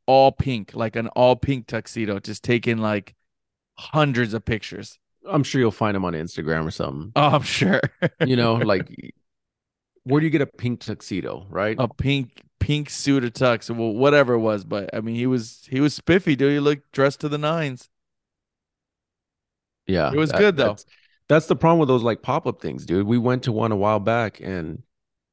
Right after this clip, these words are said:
Speaker 2: yeah, there's not a lot for kids, but it,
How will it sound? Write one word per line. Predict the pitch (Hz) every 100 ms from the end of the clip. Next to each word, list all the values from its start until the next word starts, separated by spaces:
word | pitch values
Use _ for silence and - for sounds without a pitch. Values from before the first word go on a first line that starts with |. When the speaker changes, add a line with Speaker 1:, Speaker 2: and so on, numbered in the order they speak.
| _ -
Speaker 2:
yeah, | 113
there's | 123 123
not | 147
a | 190
lot | 190 175
for | 151
kids, | 127 170 170 110
but | 101 101 90 85 - _ _ _ -
it, | 117